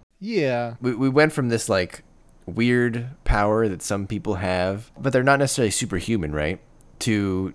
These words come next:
Speaker 2: double O and Seed, where the, the coordinators are jumping really high and they're really good at combat and all this stuff. It kinda became a more generic superhuman thing instead of this, like, very specific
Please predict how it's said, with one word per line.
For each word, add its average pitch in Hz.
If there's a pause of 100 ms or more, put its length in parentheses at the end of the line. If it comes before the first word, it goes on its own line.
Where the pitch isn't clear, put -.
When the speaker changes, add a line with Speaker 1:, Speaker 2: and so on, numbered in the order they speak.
(120)
Speaker 2:
double 107
O 101
and 90
Seed, 98
where 90
the, 85
the 87
coordinators 98
are 80
jumping 95
really 90
high 85
and 82
they're 78
really 92
good 87
at 78
combat 85 (600)
and 95
all 87
this 87
stuff. - (440)
It -
kinda 139
became 110
a 98
more 92
generic 85 (340)
superhuman 85
thing 80
instead 82
of 87
this, 82
like, 73
very 85
specific -